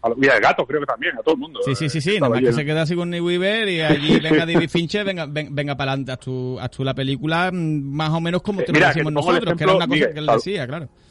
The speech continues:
Speaker 1: Salvando las distancias, te pongo el ejemplo de la última de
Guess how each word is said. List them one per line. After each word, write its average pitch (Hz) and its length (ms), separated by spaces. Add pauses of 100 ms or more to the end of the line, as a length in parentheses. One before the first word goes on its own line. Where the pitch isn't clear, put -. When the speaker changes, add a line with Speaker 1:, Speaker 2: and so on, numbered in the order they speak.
(180)
Speaker 1:
Salvando 135 280
las 165 120
distancias, 123 380
te - 80
pongo 127 180
el 135 60
ejemplo - 360
de 123 300
la 104 100
última 120 380
de 110 380